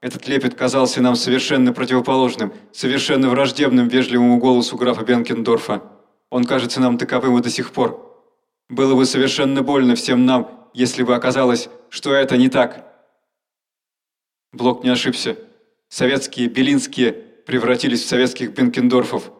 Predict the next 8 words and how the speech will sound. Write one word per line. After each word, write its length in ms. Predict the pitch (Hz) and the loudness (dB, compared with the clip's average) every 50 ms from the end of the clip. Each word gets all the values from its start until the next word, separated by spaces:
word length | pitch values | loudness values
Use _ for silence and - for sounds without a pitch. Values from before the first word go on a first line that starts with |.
| _ _ _ | _ _ _
утеряв 500 | - 123 123 143 143 139 131 123 - - | -12 -8 -6 -2 -2 0 -2 -2 -2 0
вежливый 380 | 127 127 120 - 123 117 120 120 | 0 0 0 0 0 0 0 2
голос 260 | 123 123 117 113 110 | 2 4 2 2 0
шефа 320 | - - 131 120 110 110 | 0 -2 -4 -4 -4 -4
жандармов 540 | 107 113 113 113 110 123 120 113 107 101 - | -4 -4 -4 -2 -2 0 -2 -2 -2 -4 -6
при 100 | - 123 | -8 -6
Николае 400 | 113 113 - 120 113 117 113 110 | -6 -4 -2 0 0 2 2 2
Первом 480 | 110 117 110 101 101 101 90 - - | 2 0 0 0 -2 -4 -6 -8 -18